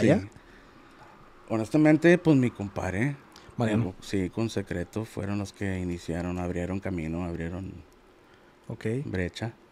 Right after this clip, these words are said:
Speaker 1: Yo antes de, de, de Secreto, yo oía a Jueves con Jueves con Cadena.
Speaker 2: Ajá.
Speaker 1: Y también metían su popurrí de cumbias y la fregada. Esta-,
Speaker 2: Sí,
Speaker 1: ¿Estaba chido?
Speaker 2: pues, con Jueves con Cadena, pues,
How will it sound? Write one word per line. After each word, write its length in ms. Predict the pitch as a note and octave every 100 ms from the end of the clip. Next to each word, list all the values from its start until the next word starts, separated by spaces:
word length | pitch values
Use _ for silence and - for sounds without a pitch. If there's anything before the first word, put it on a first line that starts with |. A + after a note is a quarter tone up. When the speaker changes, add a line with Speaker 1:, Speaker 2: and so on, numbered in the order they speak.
| B2+
Speaker 1:
Yo 120 | C3+
antes 440 | F3 G3 G#3+ F3+ E3+
de, 80 | C#3
de, 100 | B2+
de 120 | C#3
Secreto, 540 | C#3 - D3 G#3 G3
yo 180 | D3 D3
oía 760 | D#3 D#3 E3 E3 D#3 B2 F#2 - -
a 180 | A2 G2+
Jueves 260 | B2+ C3
con 100 | -
Jueves 240 | - C3 -
con 100 | B2
Cadena. 440 | - C3+ F3+ A2 - -
Speaker 2:
Ajá. 300 | G2+ F#2+ F2+ -
Speaker 1:
Y 80 | B2
también 220 | A#2+ A#2+
metían 280 | C3+ D3 D3
su 200 | D#3+ C3
popurrí 420 | - A#2+ A#2+ A#2+
de 100 | C3+
cumbias 400 | - A#2+ C#3 B2+
y 40 | A#2+
la 100 | G#2
fregada. 400 | G#2+ G2+ B2 F3+
Esta-, 140 | C3+ B2
Speaker 2:
Sí, 140 | F#3
Speaker 1:
¿Estaba 260 | G3 C3+ D3+
chido? 320 | C3 G3+ C#4+ -
Speaker 2:
pues, 200 | C#3+ C3+
con 180 | - C3+
Jueves 280 | A#2+ D3 E3+
con 140 | E3+ D#3+
Cadena, 380 | C#3 C#3 D#3+
pues, 560 | D#3 B2+ A#2 - -